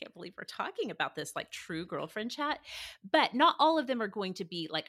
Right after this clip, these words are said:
racy topics. In fact, today's topic is going to be Emily sharing a part of her life that she very much keeps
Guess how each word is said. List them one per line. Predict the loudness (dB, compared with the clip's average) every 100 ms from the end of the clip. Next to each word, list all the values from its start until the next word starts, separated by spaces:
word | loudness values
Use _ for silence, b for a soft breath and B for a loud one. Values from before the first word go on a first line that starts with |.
| -8 -10
racy | -10 -10 -14
topics. | -14 -14 -14 -10
In | -6
fact, | -6 -6
today's | -10 -8 -4 0 0 -2 -8
topic | -6 -6 -6 -10
is | -10 -8
going | -6 -6
to | -8
be | -10 -8 -8 -8 B B B -8
Emily | -4 -4
sharing | -4 -2 -4 -6
a |
part | -6 -4 -4
of |
her | -6 -6
life | -4 -4 -4
that | -4 -4 -4
she | -6 -6
very | -4 -4
much | -2 -2 -6
keeps | -10 -12 -12